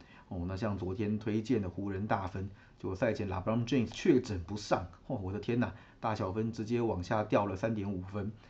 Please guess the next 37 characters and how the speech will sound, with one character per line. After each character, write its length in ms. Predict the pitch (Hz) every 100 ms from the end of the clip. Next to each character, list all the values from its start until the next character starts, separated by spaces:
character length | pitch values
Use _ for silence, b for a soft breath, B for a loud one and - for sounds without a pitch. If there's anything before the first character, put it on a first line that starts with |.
| B B B
哦， 160 | 90 95
那 140 | 104
结 180 | 104 107
果 160 | 107
最 140 | 95 113
后 240 | 113 104
也 120 | 95
是 100 | 92
打 200 | 113 104
一 20 | 104
场 160 | 98
小 240 | 101 87 85
分。 260 | 104 98 - B B B -
那 180 | 104
前 140 | 98 107
天 140 | 113
的 80 | 104
更 180 | 120 104
夸 240 | 107 98
张， 260 | 95 98 101 B B
我 100 | 90
本 100 | 95
来 120 | 101
想 220 | 104 95 85
说 240 | 104 104
趁 220 | 104 104
Jokic 340 | 107 107 98 95
不 100 | 95
在 260 | 110 101
欺 200 | 98 107
负 160 | 107 104
金 240 | - 113
块 180 | 120 104
选 140 | -
了 80 | 87
热 300 | 117 269 113
火， 180 | -